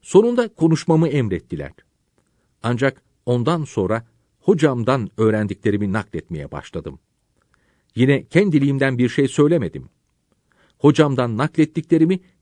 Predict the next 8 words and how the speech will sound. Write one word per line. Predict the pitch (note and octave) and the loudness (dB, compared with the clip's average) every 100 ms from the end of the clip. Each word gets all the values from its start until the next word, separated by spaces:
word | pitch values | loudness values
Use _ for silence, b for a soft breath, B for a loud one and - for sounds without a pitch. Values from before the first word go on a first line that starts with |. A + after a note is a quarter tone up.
| - | -2
kendi | C#3 D3 F#3+ A#2+ | 0 0 -2 0
bilgimmiş | C#3 B2 G#3 D#3+ A#2+ | 0 0 -2 -2 -2
gibi | - B2 | -2 0
anlatsaydım, | A2 A#2 A2+ - D#3+ B2+ A2 A#2 b b | 0 -2 -4 -4 -4 -2 -4 -6 b b
hırsızlık | - E3 G3+ E3 G3+ | 4 4 2 0 -2
etmiş | G2+ - F#2 | -4 -6 -10
olurdum. | E2+ D2 C#2+ C#2+ C#2 _ _ _ _ _ _ _ _ _ - | -10 -10 -12 -14 -16 _ _ _ _ _ _ _ _ _ -4
Büyükler | A2+ C#3 D3 D#3+ D3 | 2 2 2 0 -2